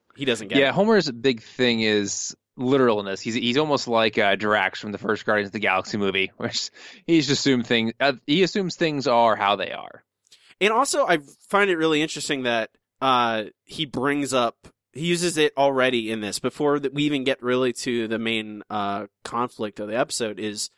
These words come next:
Speaker 1: "I'm a grown, why do you like something like that? I'm a grown man."
Speaker 2: Yeah.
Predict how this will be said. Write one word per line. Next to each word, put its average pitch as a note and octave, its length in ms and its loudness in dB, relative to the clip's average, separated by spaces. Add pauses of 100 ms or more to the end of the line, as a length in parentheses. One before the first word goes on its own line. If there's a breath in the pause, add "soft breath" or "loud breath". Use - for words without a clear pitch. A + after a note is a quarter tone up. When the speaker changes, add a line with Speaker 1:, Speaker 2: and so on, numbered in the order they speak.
(200)
Speaker 1:
"I'm C3 180 0
a C3 60 -2
grown, B2+ 420 0
why C#3+ 240 2
do C#3 60 -6
you C3+ 80 -8
like E3 180 2
something A#2 300 -6
like G#2 220 -18
that? G2 160 -8 (100)
I'm C#3 260 -2
a A#2 60 -4
grown B2 360 0
man." G#2 280 -4 (500)
Speaker 2:
Yeah. C#3 160 -2